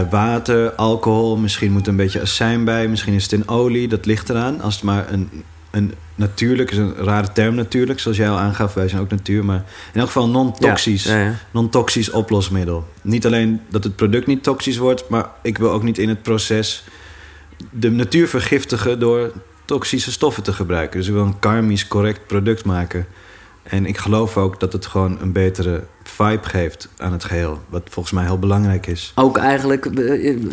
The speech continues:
Speaker 2: gewoon de aarde wat teruggeven zelfs? Of, eh?
Speaker 1: Nou, ik, ik wil het zelfs zo ver trekken. Het dwaalt een beetje af van het onderwerp, maar dat is, vind ik geen probleem.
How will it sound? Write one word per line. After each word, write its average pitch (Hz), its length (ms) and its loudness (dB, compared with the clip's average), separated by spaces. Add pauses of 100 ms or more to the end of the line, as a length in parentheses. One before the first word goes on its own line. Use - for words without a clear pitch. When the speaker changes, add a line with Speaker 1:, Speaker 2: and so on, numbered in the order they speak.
(120)
Speaker 2:
gewoon 139 600 2
de 120 240 -4
aarde 135 260 2
wat 139 140 0
teruggeven 175 680 2
zelfs? 214 380 -2
Of, 160 200 -6
eh? 175 180 -2
Speaker 1:
Nou, 135 400 0
ik, - 160 -8
ik 90 360 -12
wil 131 120 2
het 135 100 0
zelfs 139 260 0
zo 156 200 2
ver 131 300 2
trekken. 123 360 2
Het 117 200 -4 (420)
dwaalt 120 300 0
een 123 80 2
beetje 131 280 4
af 120 60 0
van 120 140 0
het 110 100 -4
onderwerp, 123 460 2
maar 117 140 0
dat 107 160 0
is, 107 80 -4
vind 117 180 -2
ik 120 120 -4
geen 110 180 0
probleem. 107 480 0